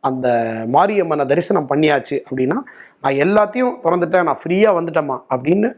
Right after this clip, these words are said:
அந்த மாரியம்மனுக்கு ஒரு வணக்கத்தை சொல்லிட்டு அங்கிருந்து நீங்க நேரா போனீங்கன்னா கரியலந்தோடு அப்படின்னு ஒரு இடம் வரும். இந்த கரியலந்தோடுங்கிறது எப்படி இருக்கும்னா சமதளமா இருக்கும், ஸ்லோப்பாலாம் இருக்காது,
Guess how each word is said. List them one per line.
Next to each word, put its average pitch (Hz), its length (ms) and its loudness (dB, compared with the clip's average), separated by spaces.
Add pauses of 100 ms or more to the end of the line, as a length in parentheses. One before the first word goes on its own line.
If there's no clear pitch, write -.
அந்த 127 180 -2
மாரியம்மனுக்கு 147 640 0
ஒரு 131 200 2
வணக்கத்தை 135 460 -2
சொல்லிட்டு 139 460 -2 (360)
அங்கிருந்து 170 480 2
நீங்க 147 180 0
நேரா 143 400 0
போனீங்கன்னா 123 380 -2 (680)
கரியலந்தோடு 170 840 4 (120)
அப்படின்னு 135 220 -2
ஒரு 123 120 2
இடம் 117 200 2
வரும். 113 240 -6
இந்த 135 180 -2
கரியலந்தோடுங்கிறது 185 920 2
எப்படி 151 240 2
இருக்கும்னா 139 300 0 (560)
சமதளமா 160 520 2
இருக்கும், 131 280 -2 (280)
ஸ்லோப்பாலாம் 165 580 2
இருக்காது, 143 440 0